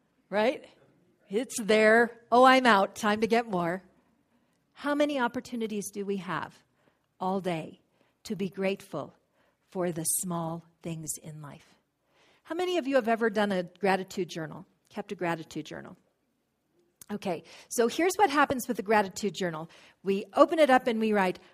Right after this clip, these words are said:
"I am grateful for a warm bed. I am grateful for breakfast. I am grateful for a good car to drive. I am grateful for," and we begin to list the things that we're grateful for.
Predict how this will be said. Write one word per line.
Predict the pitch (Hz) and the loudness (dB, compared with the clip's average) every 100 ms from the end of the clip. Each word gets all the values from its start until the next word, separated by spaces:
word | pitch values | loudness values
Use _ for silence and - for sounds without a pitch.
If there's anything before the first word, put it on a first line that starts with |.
| _ | _
"I | 214 269 | -2 0
am | 381 370 | 0 -2
grateful | 226 226 226 - 240 | 0 2 2 0 0
for | 233 - 185 190 202 208 - - | 0 2 4 6 4 0 -8 -6
a | 190 | -4
warm | 202 220 247 262 | 0 2 2 2
bed. | 185 165 175 - _ | 2 0 -2 -10 _
I | - 233 | -4 0
am | 254 214 | 0 -2
grateful | 202 233 - 294 254 | 2 2 2 2 0
for | - 196 185 180 208 220 - _ _ _ | 0 2 6 6 4 2 -8 _ _ _
breakfast. | 247 262 - 277 240 - - - _ _ - | 4 4 6 2 2 -2 -8 -12 _ _ -6
I | 214 214 | 0 0
am | 202 | 0
grateful | 196 214 240 240 233 233 | 0 4 4 2 0 0
for | - 220 220 226 240 - | 0 2 6 6 6 2
a | 190 | -2
good | 170 233 | 2 2
car | - 214 190 | 2 2 2
to | |
drive. | 160 156 143 139 - _ _ _ _ _ - | -2 -4 -4 -6 -16 _ _ _ _ _ -8
I | 247 349 | 0 2
am | 359 277 | 2 2
grateful | 233 220 240 | 0 0 -4
for," | 202 208 | -2 -2
and | 214 233 | 0 0
we | |
begin | 226 220 254 254 | -2 0 0 0
to | 247 | -6
list | 240 269 262 - 196 | 4 4 4 0 -6
the | 226 214 | 0 0
things | 208 254 220 160 - | 0 -4 -4 -6 -6
that | 185 196 | -6 -6
we're | 185 | -6
grateful | 190 190 196 185 | -2 -4 -4 -10
for. | - 165 143 | -8 -8 -10